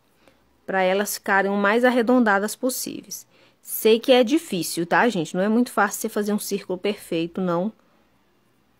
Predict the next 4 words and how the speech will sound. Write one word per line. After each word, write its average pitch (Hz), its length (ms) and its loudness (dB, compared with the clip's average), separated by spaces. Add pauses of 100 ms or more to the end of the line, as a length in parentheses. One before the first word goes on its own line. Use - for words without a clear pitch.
(1300)
Mas 190 200 -2
a 196 100 0
gente 202 360 -2
tenta. - 480 -14